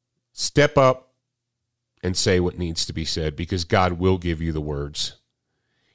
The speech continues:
If you believe in your heart, if you are faithful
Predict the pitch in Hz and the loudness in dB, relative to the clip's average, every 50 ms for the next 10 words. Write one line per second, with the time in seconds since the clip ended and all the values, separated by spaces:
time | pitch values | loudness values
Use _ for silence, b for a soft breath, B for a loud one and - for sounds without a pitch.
0 | _ - 123 120 120 143 185 202 175 180 165 160 170 185 185 160 165 160 151 151 | _ -4 -2 0 2 4 4 4 4 4 4 4 4 4 4 4 4 4 6 6
1 | 143 127 127 139 147 151 156 151 151 123 113 120 156 156 143 123 - - - 147 | 4 6 6 6 8 8 6 6 4 0 -2 2 4 4 4 4 4 2 4 4
2 | 151 170 170 - 170 165 170 180 175 b | 6 4 4 4 4 4 6 4 2 b